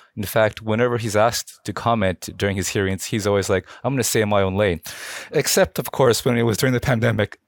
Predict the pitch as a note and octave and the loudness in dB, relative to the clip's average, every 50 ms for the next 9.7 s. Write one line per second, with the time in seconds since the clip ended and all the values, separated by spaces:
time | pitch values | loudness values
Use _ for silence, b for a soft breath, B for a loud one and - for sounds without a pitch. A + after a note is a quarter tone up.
0 | _ _ - - - - D#3+ C3 A2 F2 D#2+ - - - - - - _ _ - | _ _ -12 -6 -4 -2 -2 -2 -4 -8 -12 -16 -16 -16 -16 -16 -18 _ _ -10
1 | - - F#2+ A2+ B2 A#2+ A2+ A#2+ B2+ A#2+ G#2+ G2+ A2+ B2 B2 B2 G#2 G#2+ A#2 A2 | -8 -6 -4 -2 0 0 2 2 2 2 2 2 4 4 4 4 4 4 4 4
2 | G2+ G2+ G2+ - - - C#3 C3 A2 G2+ F2+ B B B B B B - G#2+ G2+ | 4 2 0 -2 0 2 4 4 4 4 2 B B B B B B 0 0 2
3 | F#2+ F2 D#2+ - - - A2 A#2 A2+ G#2+ - - A#2+ G#2+ - - A2 - - - | 2 0 -2 -8 -8 0 2 4 4 4 4 2 0 0 0 0 -2 -2 0 0
4 | A2+ G#2 G2+ G2 G2 G2+ G#2+ A2+ A2+ A2 G#2 G2+ A2+ G#2 G#2+ G#2 G2+ G2+ G2+ G2+ | 0 0 0 -2 -2 -2 -2 0 0 0 0 -2 -2 -2 0 2 2 2 2 0
5 | - - G#2+ G2 F2+ G#2 F#2 F2 G2 G2 F#2+ - - E2+ D#2 D#2 E2+ E2 E2+ - | 0 0 0 0 2 0 0 0 0 0 -2 -2 -6 -6 -6 -6 -8 -10 -10 -10
6 | - - - F#2 F2 B B B B B B B B G#2+ G2 F#2+ - - G#2 B2 | -10 -6 -4 -4 -4 B B B B B B B B 0 0 0 0 -2 -6 -10
7 | B2 - - C3 C3 C#3 C3 - D3 C3 A#2 C#3+ C3+ G2+ F#2+ F2 F#2 F#2 F#2 - | -10 -4 -2 -2 -2 0 0 0 -2 0 2 2 4 4 4 2 2 0 0 0
8 | - - G2+ F2 - G#2 F#2+ - G#2+ F#2 E2+ - F#2 F2+ F2+ F2+ F2 E2+ B B | 0 -2 -2 -2 -2 -2 0 0 0 0 2 2 2 4 4 2 0 -2 B B
9 | B B - - - _ - A#2+ A2+ A#2+ A2+ - - | B B -20 -20 -8 _ 0 0 2 2 2 0 -2